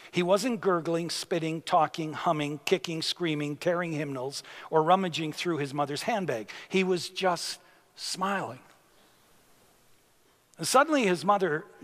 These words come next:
jerked him about, and in a stage whisper that could be heard in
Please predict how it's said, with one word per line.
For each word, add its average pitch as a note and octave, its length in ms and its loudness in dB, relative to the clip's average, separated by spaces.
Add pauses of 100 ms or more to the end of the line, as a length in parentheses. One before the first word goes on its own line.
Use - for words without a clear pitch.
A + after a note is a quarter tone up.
(140)
jerked A3 400 0
him G3+ 160 2
about, C3+ 360 0 (300)
and E3 140 2
in E3+ 120 0
a D#3+ 60 0
stage A3 560 0
whisper F3+ 460 0
that D3+ 240 4
could D#3 140 -4
be D3 100 -2
heard F#3 440 -2
in D3 240 -4